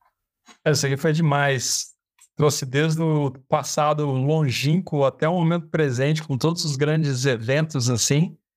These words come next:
e trouxe muita coisa interessante, né, que tá acontecendo, né? Porque, de uma forma geral, quando as pessoas pensam em tecnologia, primeiro pensam em tecnologia, tecnologia só digital, né? O que a gente tá vendo hoje, né, como você falou, nossa nova geração vive, né, dessa forma.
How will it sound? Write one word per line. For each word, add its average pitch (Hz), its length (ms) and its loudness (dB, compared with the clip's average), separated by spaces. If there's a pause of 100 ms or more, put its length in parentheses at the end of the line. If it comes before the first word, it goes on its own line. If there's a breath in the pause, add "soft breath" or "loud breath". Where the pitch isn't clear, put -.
(300)
e 131 60 -14
trouxe 160 320 -2
muita 156 260 0
coisa 196 240 0
interessante, 190 640 0
né, 139 100 2
que - 80 -8
tá 131 120 -2
acontecendo, 117 640 0
né? 127 140 0
Porque, - 320 -6
de 110 100 -4
uma 160 160 0
forma 160 280 0
geral, 135 240 2
quando 139 160 -2
as 123 80 0
pessoas - 340 -2
pensam 139 500 0
em 120 160 -2
tecnologia, 120 920 -2 (400)
primeiro 262 320 -2 (100)
pensam 220 340 0
em - 20 -2
tecnologia, 180 520 -2
tecnologia 165 460 0
só 185 200 0
digital, 147 640 -4 (220)
né? 131 120 0
O 120 160 -6
que - 100 -4
a 120 40 2
gente 135 220 0
tá 143 140 2
vendo 135 280 0
hoje, 131 320 0
né, 113 60 -4
como 117 160 -2
você 110 140 0
falou, 123 360 0
nossa 123 400 -2
nova 131 380 0
geração 127 640 -2 (600)
vive, 143 600 0
né, 120 160 0
dessa 113 400 0
forma. 117 520 0